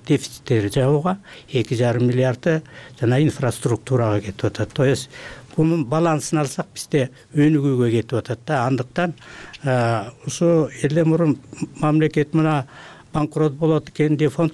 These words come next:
болот экен, төлөй албайт экен, жерин берет экен, кенин берет экен. Демек, элдин арасында тынчсыз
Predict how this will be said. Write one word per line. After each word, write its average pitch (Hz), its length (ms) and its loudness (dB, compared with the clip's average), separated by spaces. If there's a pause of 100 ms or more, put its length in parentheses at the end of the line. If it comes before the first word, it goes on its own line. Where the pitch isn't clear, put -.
болот 160 360 0
экен, 151 260 0
төлөй 151 380 0
албайт 156 360 0
экен, 151 300 2
жерин 156 400 2
берет 156 320 2
экен, 151 300 2
кенин 151 400 4
берет 160 320 0
экен. 156 240 -2 (360)
Демек, 165 420 2
элдин 165 360 4
арасында 160 540 0 (160)
тынчсыз - 640 0